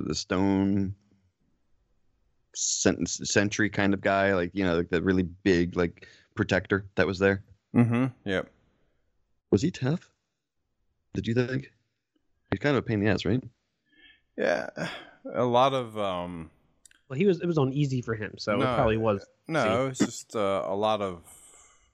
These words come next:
Speaker 2: trying to
Speaker 1: A lot of
Speaker 2: think,
Speaker 1: ducking and rolling,
Speaker 2: make
Speaker 1: right?
Speaker 2: sure I have the right guy I'm thinking of. Yeah, I, a
Speaker 1: Well,
Speaker 2: lot
Speaker 1: remember how it's like that one time you're kind of, like, sitting there cowering, and then all of a sudden that really big, huge thing's, like, on the other side of the door, and it comes through and kills, like, those eight or ten guys?
Speaker 2: Yes, yes, yes, yes.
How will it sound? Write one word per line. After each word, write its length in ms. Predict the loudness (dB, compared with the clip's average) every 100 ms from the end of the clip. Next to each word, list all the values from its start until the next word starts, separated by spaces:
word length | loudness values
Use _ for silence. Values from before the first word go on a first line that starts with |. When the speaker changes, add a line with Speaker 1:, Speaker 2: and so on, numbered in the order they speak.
| _ _ _ _ -14
Speaker 2:
trying 280 | -4 -4 -2
to 60 | 0
Speaker 1:
A 20 |
lot 80 | 2
of 80 |
Speaker 2:
think, 40 | 2
Speaker 1:
ducking 240 | 0 0
and 120 | 2
rolling, 280 | 4 2 2
Speaker 2:
make 80 | 0
Speaker 1:
right? 140 | 0
Speaker 2:
sure 180 | 0 -2
I 40 | -2
have 120 | -4
the 100 | -6
right 240 | -6 -6
guy 220 | -4 -4
I'm 120 | -4 -8
thinking 320 | -10 -8 -10
of. 100 | -10 _ _ -2
Yeah, 260 | 0 0 -4
I, 140 | -10 -8
a 120 | -4
Speaker 1:
Well, 140 | -2
Speaker 2:
lot 100 | 0
Speaker 1:
remember 160 | 0 2
how 100 | 0
it's 80 | 0
like 160 | -2
that 160 | 0 2
one 200 | 0 2
time 260 | 0 2 2
you're 140 | 2
kind 200 | 2 2
of, 60 | 4
like, 160 | 2 2
sitting 180 | 0
there 100 | 0
cowering, 580 | 0 2 2 4 2 0
and 160 | 0 0
then 60 | 2
all 140 | 2
of 60 | 0
a 40 |
sudden 180 | 0 0
that 100 | 0
really 320 | 0 2 2
big, 300 | 2 2 2
huge 520 | -2 -2 2 2 0
thing's, 280 | 2 2 2
like, 160 | 0 2
on 60 | 2
the 60 |
other 120 | 2
side 180 | 2 2
of 80 | 2
the 60 | 0
door, 240 | 2 2
and 80 | 0
it 80 | 0
comes 220 | 0 0
through 140 | -2
and 100 | 0
kills, 240 | 0 2 2
like, 160 | 0
those 160 | 0 0
eight 160 | 0 2
or 60 |
ten 240 | 2 0 2
guys? 320 | 2 2 -2 -4
Speaker 2:
Yes, 560 | -4 -4 -6 -8 -12 -10
yes, 320 | -10 -8 -10
yes, 260 | -10 -10 -10
yes. 240 | -12 -18